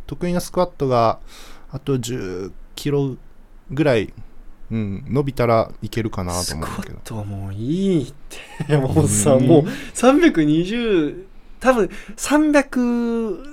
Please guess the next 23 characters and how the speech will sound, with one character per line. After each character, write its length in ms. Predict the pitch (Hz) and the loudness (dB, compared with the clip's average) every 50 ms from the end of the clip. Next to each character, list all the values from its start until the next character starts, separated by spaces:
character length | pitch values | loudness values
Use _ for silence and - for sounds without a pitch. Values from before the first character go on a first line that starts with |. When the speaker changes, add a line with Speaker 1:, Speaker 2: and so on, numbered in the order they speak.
| - 294 269 226 - | -16 -16 -12 -12 -6
Speaker 2:
三 260 | - - 240 254 247 | 0 4 4 4 4
百 260 | 240 240 233 240 233 | 4 2 2 0 -2
十 280 | 190 170 190 214 233 240 | 0 0 0 2 4 2
あ 60 | 240 233 | 2 4
た 120 | - 247 | 4 4
り 80 | 226 220 | 6 6
ま 120 | 208 196 | 6 6
で 100 | 196 185 | 6 4
コ 160 | - - 202 | 4 2 -2
ン 80 | 208 214 | 0 0
デ 80 | 208 | 0
ィ 20 | 214 | -2
シ 140 | - - 220 | -2 -2 -2
ョ 40 | |
ン 40 | 202 | 0
戻 220 | 180 175 185 202 196 | 0 0 0 0 -2
せ 120 | - 247 | -2 -2
れ 140 | 247 240 226 | 0 0 2
ば、 400 | 208 233 262 269 262 - - - | 4 4 4 4 2 0 -2 -2
Speaker 1:
う 60 | - | 0
ん、 40 | 226 | 0
う 20 | 208 | 0
ん。 360 | 196 175 - 95 95 90 90 | 0 -2 -2 -4 -4 -4 -6